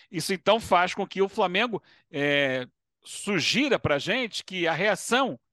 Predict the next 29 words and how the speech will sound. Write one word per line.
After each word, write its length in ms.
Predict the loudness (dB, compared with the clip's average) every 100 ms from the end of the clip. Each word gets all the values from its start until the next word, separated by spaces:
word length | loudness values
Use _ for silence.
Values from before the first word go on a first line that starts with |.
| _
acontecida 640 | -14 -6 -6 -4 -4 -4 -2
ano 100 | -2
passado, 540 | -2 -2 -2 -4 -6
mais 520 | -10 0 2 2 2
à 100 | 0
frente 520 | 0 -2 -2 -2 -2 -6
no 80 |
campeonato, 680 | -6 -6 -4 -2 0 0 -4 -18 -20 -20 -12
depois 460 | -6 -6 4 6 6
da 120 | 4
chegada 420 | 0 -2 -2 -2
do 120 | -4 -2
Dorival, 680 | -2 0 0 2 4 4 2
depois 260 | 0 -2
de 60 | -2
um 60 |
tempo 240 | -4 -4 -2
que 80 | -6
ele 160 | -8 -18 _ _ -10
necessitou 640 | -8 -4 -4 -2 2 4
pra 260 | 4 2 0 -12 -20
fazer 340 | 0 0 2 0
ali 140 | 0
uns 140 | 0 0
ajustes 400 | 0 -2 -6 -8
no 100 | -8
time, 360 | -2 -2 -2 -4 -14 -6
essa 300 | 0 0 0
reação, 520 | 0 0 0 -2 -2